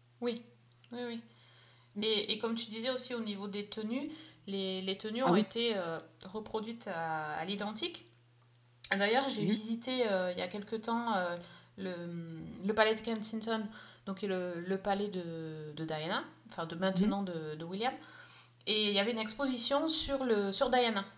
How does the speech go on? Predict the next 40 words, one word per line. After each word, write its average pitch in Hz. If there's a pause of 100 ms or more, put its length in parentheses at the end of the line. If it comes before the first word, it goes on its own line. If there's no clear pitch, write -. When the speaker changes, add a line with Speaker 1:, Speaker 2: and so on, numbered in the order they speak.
(500)
Speaker 1:
avec, 208
euh, 214
Speaker 2:
Mhm. 226
Speaker 1:
ses 254
robes 233
exposées. 208 (1000)
Avec 196
des 208
Speaker 2:
Oui. 214
Speaker 1:
photos, 320
euh, 180
il 175
y -
avait 190
les, 196
les 190
fameuses 214
photos 226
du, 190
je 190
me 196
souviens 220
plus 220
le 220
photographe 214
qui 208
l'avait, 190
euh, 170 (640)
qui 226
l'avait 226
immortalisée 226
juste 226
après 226
son 233
divorce, 214
où 190
elle 190
était, 202
euh, 160 (800)
splendide. 226